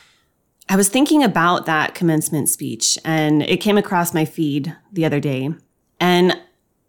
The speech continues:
it made me think about the compounding effect. And I was thinking about all of the little activities that I incorporate into my day and the importance of micro habits. And I started to put the relation between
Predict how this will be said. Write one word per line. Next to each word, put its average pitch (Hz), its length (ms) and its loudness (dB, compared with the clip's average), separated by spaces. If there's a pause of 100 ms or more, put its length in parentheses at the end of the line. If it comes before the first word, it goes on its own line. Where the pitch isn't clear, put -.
(480)
it 208 160 4
made 226 260 2
me 269 100 4
think 208 220 0
about 175 320 2
the 170 80 0
compounding 160 680 0
effect. - 500 -8 (460)
And 165 440 2
I 175 120 0
was 175 160 2
thinking 233 380 0
about 165 300 2
all 175 160 2
of 196 100 0
the 185 160 2
little 185 320 2
activities 165 600 0
that 160 120 0
I 151 60 0
incorporate 156 600 -2
into 151 220 0
my 143 160 -2
day 135 400 -4
and 139 340 -2 (340)
the 170 80 2
importance 165 460 2
of 147 80 -2
micro 160 420 2
habits. 139 680 -4 (360)
And 185 400 2 (260)
I 202 120 2
started 240 400 0
to 233 420 4
put 254 200 -4
the 262 80 2
relation 190 520 4
between 170 640 2